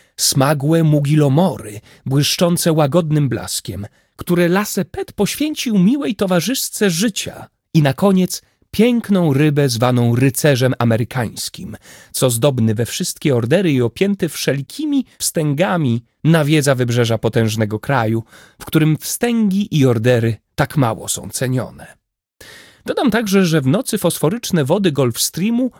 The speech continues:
współzawodniczyły z elektrycznym blaskiem naszej latarni, zwłaszcza podczas grożącej nam burzy. Ósmego maja znajdowaliśmy się jeszcze naprzeciw przylądka Hatteras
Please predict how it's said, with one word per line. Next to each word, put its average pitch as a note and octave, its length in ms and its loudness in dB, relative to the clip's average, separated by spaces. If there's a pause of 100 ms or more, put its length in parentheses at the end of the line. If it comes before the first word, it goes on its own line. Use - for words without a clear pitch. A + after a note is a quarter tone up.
(120)
współzawodniczyły E3+ 1120 0
z - 120 -4
elektrycznym D#3 720 -2
blaskiem C3+ 460 -2
naszej A#2+ 280 -2
latarni, - 680 -4 (360)
zwłaszcza C#3 600 -2
podczas - 640 -6
grożącej B2+ 560 0
nam B2+ 180 2
burzy. D#3 480 -2 (1400)
Ósmego C4 500 0
maja G#3+ 300 4
znajdowaliśmy E3 800 0
się B2 140 0
jeszcze D3 380 0
naprzeciw C#3 520 -2
przylądka A#2+ 540 -2
Hatteras - 760 -6